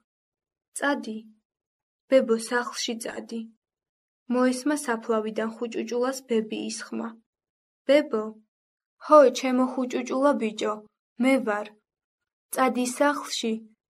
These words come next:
„მე აქ არა ვარ, ბებო, ნუ მყარაულობ“, „შენ თუ სახლში არ წახვალ, მე საიქიოს ვერ წავალ“,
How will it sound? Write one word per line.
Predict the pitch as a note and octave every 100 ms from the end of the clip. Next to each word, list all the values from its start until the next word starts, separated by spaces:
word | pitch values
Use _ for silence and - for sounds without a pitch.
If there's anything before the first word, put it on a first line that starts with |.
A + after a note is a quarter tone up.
| _ -
„მე | B3+ B3+
აქ | A#3+ A#3+
არა | C#4+ B3+ A3
ვარ, | G#3+ G#3+
ბებო, | A#3 A3 G#3+ G#3+ - _ _ -
ნუ | B3
მყარაულობ“, | C4 B3+ B3 A#3 A3+ G#3+ G#3 G#3 G#3 - _ _ _ _ -
„შენ | - C4+ A#3
თუ | A#3
სახლში | A3+ B3 A#3+ - - C4
არ | B3+
წახვალ, | B3 B3 - C#4 C#4+ - _ _ _ -
მე | D4+
საიქიოს | D#4 C4+ B3 A#3 - A#3 A3+ A3+
ვერ | G#3+ G#3
წავალ“, | - G#3+ G#3+ G#3